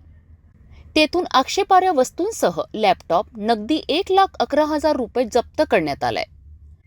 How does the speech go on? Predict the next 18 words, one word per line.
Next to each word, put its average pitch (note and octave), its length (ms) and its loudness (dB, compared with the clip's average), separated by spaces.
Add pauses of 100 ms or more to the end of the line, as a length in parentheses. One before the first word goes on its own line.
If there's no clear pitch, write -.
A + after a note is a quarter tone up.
(180)
स्पेशल E4+ 440 2
सर्व्हिसच्या F#4 640 2
नावाने A3+ 520 -2
चार B3 280 4
ते D4 60 -2
पाच C#4+ 380 -2
हजार E4 260 4
रुपये B3+ 300 0
घेऊन G3 400 -4 (360)
आतमध्ये A#3 480 2
नेत. - 260 -6 (920)
कोलकाता, A3 520 4 (100)
छत्तीसगड, C4 600 0 (160)
पुणे, G#3 300 0
मुंबई, B3 440 0 (180)
मध्य A#3+ 400 0
प्रदेश A3+ 380 2
राज्यातील F3+ 560 0